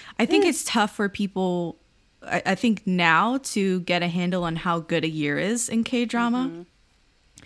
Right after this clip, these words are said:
Speaker 1: Especially when
Speaker 2: Yes.
Speaker 1: you're in the thick of it, you have social media, you're group watching with
Speaker 3: Yeah.
Speaker 1: everybody else, and the hype is big. But then
Speaker 2: Yes.
Speaker 1: when you look back, you're like, "Oh, that show wasn't,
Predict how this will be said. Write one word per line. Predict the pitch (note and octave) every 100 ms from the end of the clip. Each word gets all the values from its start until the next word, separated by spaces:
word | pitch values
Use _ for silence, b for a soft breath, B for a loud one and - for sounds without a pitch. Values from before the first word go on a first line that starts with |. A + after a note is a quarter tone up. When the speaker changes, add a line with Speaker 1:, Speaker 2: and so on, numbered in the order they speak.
| B B B
Speaker 1:
Especially | - - B3+
when | C4 A#3+
Speaker 2:
Yes. | A3
Speaker 1:
you're | - G3+
in | A3+ A3
the | F#3+
thick | - F#3+
of | A3 F#3
it, | F#3
you | F3+
have | D#3+ F#3+
social | G#3 G#3+ A3 G3+
media, | F#3+ F#3+ F#3+
you're | E3+ D#3+
group | E3 - F3+ A#3 G#3+
watching | F3+ E3 F3+ F3+ E3
with | D#3+
Speaker 3:
Yeah. | E3+
Speaker 1:
everybody | D#3+ E3 E3 D#3+
else, | D3+ D3+ - B B
and | - F#3
the |
hype | F3 - G#3 A3+
is | A#3+ G#3
big. | - F3 E3 D#3
But | A3
then | C#4+ C#4
Speaker 2:
Yes. | C4
Speaker 1:
when | A#3
you | A3
look | B3+ C4
back, | - F3 E3+ F3+ -
you're | G3
like, | F#3+ -
"Oh, | A3
that | G#3 F#3
show | - F#3+
wasn't, | F3+ E3+ E3